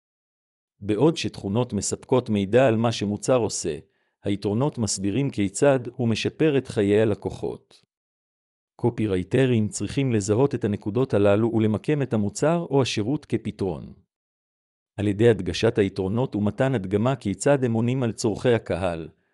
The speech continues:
קופירייטרים יכולים ליצור תוכן משכנע. יצירת תחושת דחיפות וקריאה לפעולה. כדי להניע את הקוראים לפעולה, קופירייטרים יוצרים לרוב תחושת דחיפות בתוכן שלהם.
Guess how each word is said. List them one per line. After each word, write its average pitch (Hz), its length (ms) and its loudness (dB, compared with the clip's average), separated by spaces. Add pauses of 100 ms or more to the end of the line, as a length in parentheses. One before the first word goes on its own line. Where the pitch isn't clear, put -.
(140)
קופירייטרים 107 920 0
יכולים 110 440 0
ליצור 127 380 0
תוכן 131 400 0
משכנע. 92 680 -6 (1040)
יצירת 98 560 0
תחושת - 480 0
דחיפות 156 560 -4
וקריאה 117 460 0
לפעולה. 87 540 0 (1120)
כדי 107 240 2
להניע 107 340 2
את - 100 -4
הקוראים 113 400 0
לפעולה, 92 580 -2 (440)
קופירייטרים 110 880 0
יוצרים 123 440 -2
לרוב 123 420 2
תחושת - 520 -2
דחיפות - 520 -4
בתוכן 110 480 -2
שלהם. 76 520 -8